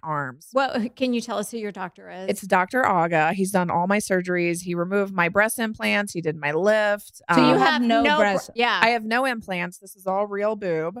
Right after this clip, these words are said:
Speaker 2: Are you happy with that?
Speaker 1: Yes. It was
Speaker 2: Because I did the same thing.
Speaker 1: Yeah.
Speaker 2: I had my breast implants
Speaker 1: Yeah.
Speaker 2: removed, and I'm all natural.
Speaker 1: Yeah.
Speaker 2: Teddy, you saw me naked recently.
Speaker 3: You
Speaker 2: Are
Speaker 3: looked
Speaker 2: you,
Speaker 3: hot.
Speaker 2: are you okay with my, my boobs? Do you think I need bigger?
Speaker 3: No, I think they're perfect sized.
Speaker 1: Yeah.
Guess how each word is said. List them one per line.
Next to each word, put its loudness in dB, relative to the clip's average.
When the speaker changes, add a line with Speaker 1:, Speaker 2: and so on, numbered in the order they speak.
Speaker 2:
Are 2
you 0
happy -6
with -2
that? 0
Speaker 1:
Yes. 0
It 0
was 2
Speaker 2:
Because -2
I 0
did -2
the -4
same -2
thing. -4
Speaker 1:
Yeah. 4
Speaker 2:
I 2
had -2
my -2
breast -4
implants -6
Speaker 1:
Yeah. 2
Speaker 2:
removed, -2
and -8
I'm -6
all -12
natural. -4
Speaker 1:
Yeah. 0
Speaker 2:
Teddy, 0
you -4
saw -4
me -4
naked -8
recently. -8
Speaker 3:
You -2
Speaker 2:
Are 4
Speaker 3:
looked -2
Speaker 2:
you, 2
Speaker 3:
hot. 0
Speaker 2:
are 2
you 2
okay -4
with -10
my, -4
my -2
boobs? -2
Do -20
you -14
think -6
I -4
need -6
bigger? -6
Speaker 3:
No, 4
I 0
think -2
they're 2
perfect -2
sized. -2
Speaker 1:
Yeah. -6